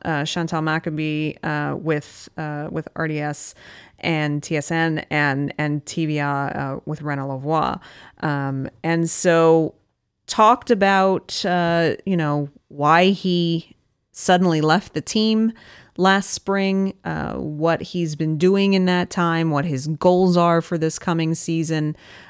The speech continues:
Um, as could be expected, they were relatively friendly interviews, um, not, nothing real aggressive or, or, um, anything like that. Um, and,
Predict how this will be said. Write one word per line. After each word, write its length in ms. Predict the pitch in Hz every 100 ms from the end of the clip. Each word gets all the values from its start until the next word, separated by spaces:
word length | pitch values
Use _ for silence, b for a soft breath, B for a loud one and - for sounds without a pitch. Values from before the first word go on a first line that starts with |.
| B
Um, 520 | 147 139 139 139 135 131 _ _ _ _ _ -
as 520 | - 185 185 180 160 -
could 240 | - 190
be 160 | 170 170
expected, 600 | - - 202 185 185 165
they 140 | 170
were 200 | 160 160
relatively 760 | 156 165 165 165 175 160 160 156
friendly 640 | 151 - 190 196 208 220
interviews, 960 | 226 196 190 202 185 180 190 190 190 - -
um, 460 | 160 147 147 147 - - - -
not, 580 | - 185 180 175 - -
nothing 640 | 123 170 175 175 170 165
real 200 | 156 156
aggressive 640 | 156 160 151 - 156 151 156
or, 240 | 147 151
or, 360 | - 147 151 151 b b b b
um, 420 | - 147 143 143 131
anything 380 | - 165 160 160
like 180 | 156 151
that. 340 | 156 156 151 -
Um, 300 | 160 156 160
and, 400 | 160 156 160 165